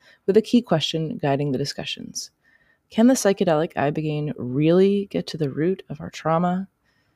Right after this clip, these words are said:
In this episode, I speak with Julia Reibelt. Julia is a director at Evolve Ventures and Foundation and a former independent consultant for maps, with an M B A from Columbia Business School.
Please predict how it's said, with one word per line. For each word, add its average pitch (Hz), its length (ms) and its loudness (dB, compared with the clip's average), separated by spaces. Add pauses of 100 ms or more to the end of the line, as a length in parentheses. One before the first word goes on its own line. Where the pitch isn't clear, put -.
(540)
In 220 100 4
this 247 140 6
episode, 175 600 2
I 175 60 -2
speak - 260 -2
with 170 140 -2
Julia 147 340 0
Reibelt. - 600 -4 (440)
Julia 226 400 6
is 277 240 0
a 233 60 4
director 160 520 -2
at - 60 -6
Evolve 147 380 -2
Ventures 170 400 0
and - 140 -2
Foundation - 580 0
and - 120 -2
a 139 60 -2
former 208 320 2
independent 175 500 -2
consultant - 460 -6
for 117 100 -2
maps, - 520 0 (640)
with 147 140 -8
an 139 80 -4
M 185 180 2
B 214 160 4
A 143 220 0
from 147 200 -6
Columbia 131 380 -4
Business 170 300 2
School. - 360 -8